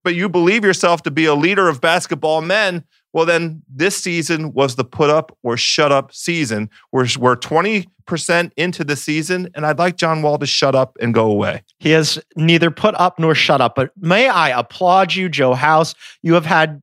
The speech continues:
Speaker 2: quite a few epic rants on Heat Check. That was an all-timer. The Wall,
Speaker 1: <laughs>
Speaker 2: that's, that's all I
Speaker 1: Walk
Speaker 2: need from
Speaker 1: on.
Speaker 2: you. That's why I have you on this,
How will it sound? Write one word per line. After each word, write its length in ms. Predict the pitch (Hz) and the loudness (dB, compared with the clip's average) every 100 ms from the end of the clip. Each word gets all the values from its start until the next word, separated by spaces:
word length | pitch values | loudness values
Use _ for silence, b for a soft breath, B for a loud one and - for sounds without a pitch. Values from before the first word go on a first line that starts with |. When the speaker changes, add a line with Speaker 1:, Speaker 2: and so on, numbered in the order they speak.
| _ | _
Speaker 2:
quite 240 | - 233 | 0 2
a 40 | 247 | 2
few 220 | - 208 | -2 -2
epic 320 | 170 175 190 | -2 -2 -4
rants 460 | 151 147 170 185 - - | -2 0 -2 -2 -6 -2
on 400 | 160 160 160 165 | 2 4 2 0
Heat 180 | 147 196 | -2 -4
Check. 360 | - 240 - - _ - | 0 0 0 -12 _ 0
That 140 | 226 | 2
was 120 | 254 | 2
an 60 | 254 | 4
all-timer. 540 | 233 233 208 156 95 B B B - | 2 4 2 0 -4 B B B -2
The 60 | |
Wall, 300 | 190 214 440 | 4 4 6
Speaker 1:
<laughs> 0 | |
Speaker 2:
that's, 280 | 190 254 - B B | 4 2 0 B B
that's 180 | 226 - | 2 4
all 140 | 262 | 6
I 140 | 285 285 | 4 4
Speaker 1:
Walk 240 | 311 254 | 4 4
Speaker 2:
need 100 | 240 | 4
from 160 | 262 220 | 2 4
Speaker 1:
on. 140 | 196 | 4
Speaker 2:
you. 160 | 185 139 | 4 4
That's 200 | 180 208 | 2 2
why 140 | 254 247 | 2 2
I 40 | |
have 260 | 233 254 247 | 2 2 2
you 120 | 254 | 2
on 140 | 233 | 2
this, 160 | 226 | -2